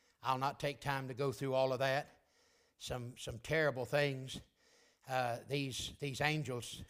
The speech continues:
come and tell Lot, "Listen, God sent us. We, we gotta get you and your family, we gotta get you out of here. Fire's falling in the morning, and we gotta get you out." And, uh,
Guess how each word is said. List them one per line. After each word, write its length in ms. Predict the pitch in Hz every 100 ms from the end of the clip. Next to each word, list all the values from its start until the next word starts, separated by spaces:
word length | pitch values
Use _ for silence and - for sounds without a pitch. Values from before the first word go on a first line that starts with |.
| -
come 280 | 151 151
and 120 | 131 113
tell 200 | 147 135
Lot, 220 | 143 139
"Listen, 280 | 151 - 117
God 200 | 139 127
sent 280 | - 151
us. 160 | 147 - - - - - - _
We, 100 | 143
we 160 | 135 147
gotta 180 | 151 135
get 240 | 156 -
you 200 | 160 156
and 120 | 135
your 120 | 120
family, 360 | - 175 165 131
we 100 | 135
gotta 140 | 147
get 220 | 131 143 -
you 100 | 135
out 180 | 147
of 60 | 135
here. 280 | 135 117 101 -
Fire's 400 | 165 151 123 113
falling 400 | - 139 131 123
in 80 | 117
the 40 |
morning, 300 | 131 143 110 107 _ _ - - _ -
and 80 |
we 120 | 135 147
gotta 140 | 143
get 180 | 135 -
you 80 | 139
out." 260 | 131 117 - _ _ _ _ _ -
And, 240 | 127 127
uh, 180 | 131 123